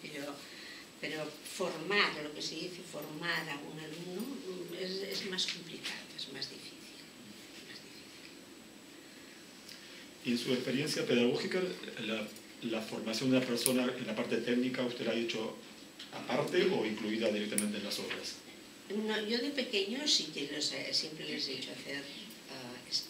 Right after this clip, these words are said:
Speaker 1: es muy importante hacer escalas, hacer espejios. Después,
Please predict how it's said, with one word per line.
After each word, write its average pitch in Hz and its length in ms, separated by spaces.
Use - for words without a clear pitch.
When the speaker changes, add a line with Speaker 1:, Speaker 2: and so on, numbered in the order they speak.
Speaker 1:
es 156 280
muy 214 180
importante - 600
hacer 143 200
escalas, - 640
hacer - 300
espejios. 135 760
Después, 143 440